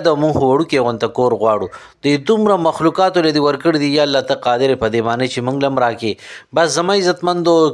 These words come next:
که څو هفتې تاسو دا عمل وکړو، انشاءالله هغه ورځ لرې نه ده چې په خپل کور کې به د خپل چت د لاندې ناست یې. او د دې سره سره زما عزتمندو یو بل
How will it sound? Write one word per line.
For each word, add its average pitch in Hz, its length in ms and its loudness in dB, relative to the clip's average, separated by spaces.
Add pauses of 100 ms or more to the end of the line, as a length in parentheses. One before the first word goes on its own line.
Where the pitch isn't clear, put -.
که 135 140 0
څو 160 180 2
هفتې 147 400 -2
تاسو 143 340 -2
دا 135 140 4
عمل 143 320 0
وکړو، 160 340 0 (400)
انشاءالله 180 1040 0
هغه 147 220 2
ورځ 151 180 0 (100)
لرې 151 260 4
نه 170 100 2
ده 160 140 4
چې - 160 -6
په 165 100 -2
خپل 147 200 -2 (120)
کور 135 180 0
کې 135 120 -4
به 127 100 2
د 120 100 -2
خپل 123 180 -2 (120)
چت 117 180 -2
د 110 160 2
لاندې 101 320 -2
ناست - 320 -6
یې. 82 80 -14 (440)
او 131 60 0 (100)
د 135 120 2
دې 180 100 4 (120)
سره 180 240 2
سره 175 140 2 (100)
زما 156 180 0
عزتمندو 147 540 -2
یو 123 120 4 (140)
بل 151 120 2